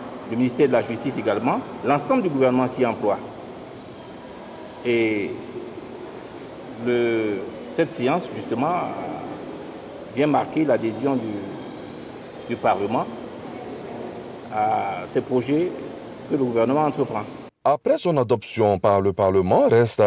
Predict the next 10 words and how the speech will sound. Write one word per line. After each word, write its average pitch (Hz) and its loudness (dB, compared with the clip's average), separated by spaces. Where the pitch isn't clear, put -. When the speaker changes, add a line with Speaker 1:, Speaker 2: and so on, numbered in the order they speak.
Speaker 2:
à 101 4
présent 95 4
sa 117 2
promulgation. 92 -2
C'est 117 2
clair, - 4
ce 131 6
projet 120 2
de 87 0
loi 90 4